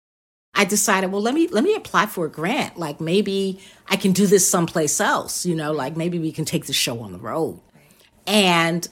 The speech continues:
Speaker 1: we got to the second round,
Speaker 2: Right.
Speaker 1: and I knew we had to reopen so that the funder could see it,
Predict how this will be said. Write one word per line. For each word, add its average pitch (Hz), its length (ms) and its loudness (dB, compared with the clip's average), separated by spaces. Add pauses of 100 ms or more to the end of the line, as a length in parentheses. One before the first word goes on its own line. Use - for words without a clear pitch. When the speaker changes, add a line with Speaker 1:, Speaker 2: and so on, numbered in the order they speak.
Speaker 1:
we 208 80 2
got 208 220 2
to - 80 0
the 170 80 -4
second 180 340 -2
round, 240 720 -4 (100)
Speaker 2:
Right. - 100 -20 (360)
Speaker 1:
and 190 420 4
I 190 100 6
knew 196 180 6
we 196 140 2
had 170 180 2
to 156 80 -2
reopen 160 640 0
so 160 240 0
that 147 160 -4
the 143 80 -8
funder 160 420 -2
could - 160 -8
see 226 400 2
it, 165 300 0